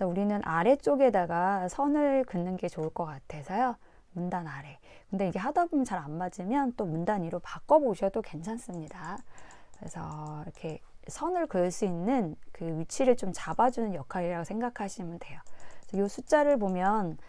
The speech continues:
이 아래가 이렇게 벌어지는 게 보이실 거예요. 숫자가 늘어갈수록. 그쵸?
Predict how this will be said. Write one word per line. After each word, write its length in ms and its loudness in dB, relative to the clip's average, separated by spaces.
이 80 0
아래가 640 2
이렇게 200 -2
벌어지는 640 0
게 100 -4
보이실 480 -6
거예요. 540 -2
숫자가 340 -6
늘어갈수록. 540 -10
그쵸? 260 -6